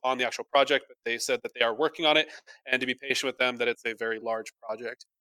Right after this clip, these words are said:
Um, uh, obviously, I was ecstatic. I was completely just blown away. I, I had no idea that they were gonna say anything about it. Um, you know, I had hoped and I kind of assumed at some point they'd mention it, but I didn't think to, to this magnitude. And so,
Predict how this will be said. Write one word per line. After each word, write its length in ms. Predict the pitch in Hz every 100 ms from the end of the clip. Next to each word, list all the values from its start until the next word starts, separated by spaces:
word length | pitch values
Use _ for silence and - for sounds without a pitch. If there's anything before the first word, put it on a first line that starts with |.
| _ _ _ -
Um, 340 | 139 135 180 - _ -
uh, 140 | 160 151
obviously, 360 | 165 156 156
I 80 | 135
was 360 | 131 120 123 - _ _ _ -
ecstatic. 460 | 147 - 131 127 131
I 100 | 127
was 300 | 123 110 - _
completely 680 | - 151 127 120 120 120 120 _ _ -
just 200 | 135 - _
blown 160 | 131 120
away. 160 | 113
I, 160 | 113 131
I 40 |
had 120 | 127 123
no 140 | 127
idea 200 | 123 123
that 80 | -
they 80 | 117
were 60 | 110
gonna 120 | 113
say 160 | -
anything 220 | 117 113 113
about 240 | 113 117
it. 80 | 127 _ _ -
Um, 360 | 120 117 117 120 -
you 100 | 113
know, 40 |
I 40 |
had 80 | 117
hoped 340 | - 143 131 127
and 80 |
I 80 | 117 - _ _
kind 180 | - 127
of 80 | 117
assumed 420 | 117 - 196 190
at 100 | 185
some 180 | - 180
point 220 | - 185
they'd 160 | 135 113
mention 360 | 117 160 -
it, 120 | 180 175
but 140 | - - _ _
I 80 | 139
didn't 180 | 139 135
think 180 | 135 120
to, 280 | 135 123 - -
to 80 |
this 220 | 127 120 -
magnitude. 480 | 123 123 - 127 127 _ _ _ _ _ _ _
And 120 | 147 -
so, 340 | 156 147